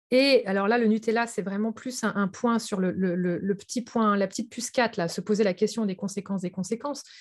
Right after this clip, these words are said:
Plus je vais apprendre à, euh, être conscient de, tiens, là, je suis sous l'emprise, euh, d'une partie de mon cerveau qui a,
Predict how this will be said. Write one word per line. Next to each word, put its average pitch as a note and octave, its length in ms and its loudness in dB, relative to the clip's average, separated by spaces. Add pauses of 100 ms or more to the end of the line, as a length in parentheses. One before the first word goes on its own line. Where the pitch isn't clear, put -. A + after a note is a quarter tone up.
(380)
Plus D#4+ 200 4
je C4+ 80 4
vais A#3+ 180 6
apprendre C#4+ 580 0 (160)
à, A3 720 0
euh, G3 40 -6 (240)
être A#3+ 160 2
conscient D4 560 2
de, A3 120 6
tiens, C#4 260 2
là, A#3 380 2
je F#3 140 -4
suis B3+ 180 -2
sous D4+ 140 -2
l'emprise, B3+ 680 0 (360)
euh, G3 180 2
d'une B3+ 200 0
partie C4 240 0
de B3+ 60 0
mon A#3 100 0
cerveau A#3 460 4
qui A#3+ 140 0
a, G3+ 200 2